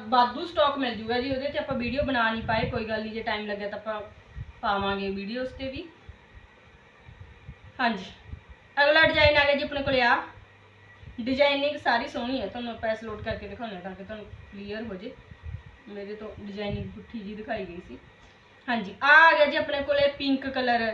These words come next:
ਬੇਬੀ ਪਿੰਕ ਟੋਨ ਹੈ ਜੀ, ਜ਼ਿਆਦਾ ਡਾਰਕ ਨਹੀਂ ਹੈਗਾ, ਲਾਈਟ ਜਿਹਾ ਪਿੰਕ ਹੈਗਾ। ਸ਼ੈਡੋ ਪ੍ਰਿੰਟ ਦੀ ਬਾਟਮ ਹੈਗੀ ਹੈ ਇਸ ਦੀ।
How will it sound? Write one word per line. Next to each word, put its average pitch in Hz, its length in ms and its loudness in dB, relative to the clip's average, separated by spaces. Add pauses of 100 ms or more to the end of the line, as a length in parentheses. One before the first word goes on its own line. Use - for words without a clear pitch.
(340)
ਬੇਬੀ 269 380 6
ਪਿੰਕ 294 280 -2
ਟੋਨ 277 280 2
ਹੈ 226 100 0
ਜੀ, 247 80 -2
ਜ਼ਿਆਦਾ 247 300 4
ਡਾਰਕ 240 380 6
ਨਹੀਂ 247 140 -4
ਹੈਗਾ, 214 140 2
ਲਾਈਟ 233 420 4
ਜਿਹਾ 277 160 2
ਪਿੰਕ 262 300 -4
ਹੈਗਾ। 214 180 0
ਸ਼ੈਡੋ 247 380 2
ਪ੍ਰਿੰਟ 240 300 -4
ਦੀ 226 120 -6
ਬਾਟਮ 202 380 -4
ਹੈਗੀ 214 240 -2
ਹੈ 262 40 2
ਇਸ 254 100 0
ਦੀ। 277 160 -8